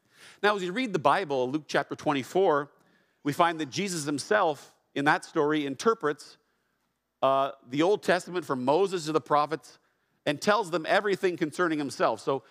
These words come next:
as we're reading this promise, we need to understand that all of this points to Jesus.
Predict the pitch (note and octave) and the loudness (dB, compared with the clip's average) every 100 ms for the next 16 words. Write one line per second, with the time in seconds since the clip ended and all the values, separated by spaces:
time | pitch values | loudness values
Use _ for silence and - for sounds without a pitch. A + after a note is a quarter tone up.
0 | _ A3+ A3 G3+ A#3+ A#3 G3 E3 - - | _ -2 2 0 0 -2 -2 -2 0 2
1 | G3 D3+ - - - D3 E3 E3 D#3+ D3 | 2 0 -8 -12 -4 -2 0 0 0 -2
2 | - E3+ D#3+ D3 D3 G3+ F#3 D3+ C#3+ - | 0 0 2 0 2 2 0 -2 -6 -4
3 | D3+ C#3+ C3+ A#2 C#3 C3 F#2+ E2+ - | -6 -4 -10 -6 -6 -6 -8 -12 -18